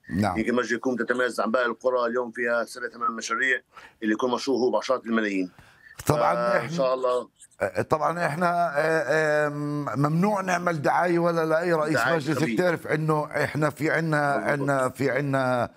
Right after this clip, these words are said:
Speaker 1: آه، خلينا نقول، آه، برضو في حواجز، يعني في حدود اللي ممنوع نتخطاها. ولكن
Speaker 2: وأنا معك.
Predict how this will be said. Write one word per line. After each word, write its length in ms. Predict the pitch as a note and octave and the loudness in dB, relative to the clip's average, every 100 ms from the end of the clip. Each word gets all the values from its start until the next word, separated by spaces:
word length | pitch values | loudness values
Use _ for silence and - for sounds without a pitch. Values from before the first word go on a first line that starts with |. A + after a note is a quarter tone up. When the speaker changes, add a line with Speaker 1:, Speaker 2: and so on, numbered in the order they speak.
| - - G#2 | -16 -4 0
Speaker 1:
آه، 120 | A2+ | 2
خلينا 340 | - C#3 C#3+ | 2 2 0
نقول، 400 | C3+ - D3+ C#3 - - - A2 | -2 -2 0 0 -6 -18 -4 0
آه، 240 | B2+ B2 | 2 0
برضو 380 | A#2+ E3 D#3+ C#3+ | 2 0 0 -4
في 300 | - C#3 B2+ | -4 -2 0
حواجز، 800 | - C#3 D#3+ D3 A2 C3+ F#2+ A#2 | 2 2 2 0 -2 -4 -2 0
يعني 340 | G#2+ A#2 A#2+ | 0 0 -2
في 220 | B2 C#3+ | 0 -2
حدود 540 | - C3+ C#3 F3+ F#3+ F3 | 0 -2 2 2 2 0
اللي 440 | D#3 D#3 D#3 D3+ | 0 0 0 0
ممنوع 280 | C#3+ C#3+ D3 | -2 -2 -2
نتخطاها. 680 | C3+ G#2+ G#2+ - G#2+ F#2+ - - - - - - | -2 -2 -4 -2 -2 0 -4 -10 -12 -8 -4 0
ولكن 240 | F#3 G#3+ | 2 2
Speaker 2:
وأنا 180 | D3 C#3+ | 2 0
معك. 260 | C#3+ A#2+ | 0 -2